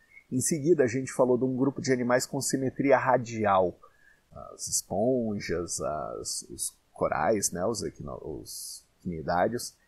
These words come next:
Em seguida, surgiram os bilatéria com os plateumintos e dois grupos principais, os deuterostômios, que a gente começa a falar hoje, e os protostômios, que viraram aí os lofotrocozoários, os equidiozozoários,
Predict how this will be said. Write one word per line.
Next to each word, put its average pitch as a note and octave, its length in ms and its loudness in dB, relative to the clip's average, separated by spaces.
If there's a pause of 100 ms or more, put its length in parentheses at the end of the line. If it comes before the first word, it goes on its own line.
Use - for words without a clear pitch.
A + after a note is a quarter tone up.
(480)
Em D#3 100 4
seguida, D3 420 6
surgiram C3+ 760 6
os A2 120 -2
bilatéria A#2 760 4
com G#2+ 160 -2
os G#2+ 100 -6
plateumintos G#2 1120 0 (260)
e A2+ 300 0
dois B2 400 4
grupos B2 440 0
principais, A2 920 0 (360)
os G3 220 -6
deuterostômios, D#3+ 920 0
que - 100 -4
a - 20 -4
gente F#2+ 220 -10
começa F#2 380 -4
a - 20 -20
falar F#2 260 2
hoje, F#2+ 460 0 (320)
e B2 140 2
os - 120 2
protostômios, B2 960 2
que - 80 -16
viraram G2+ 460 2
aí F#2+ 120 0
os G2+ 140 -2
lofotrocozoários, G2+ 1300 2
os G#2 140 -4
equidiozozoários, G2 1160 0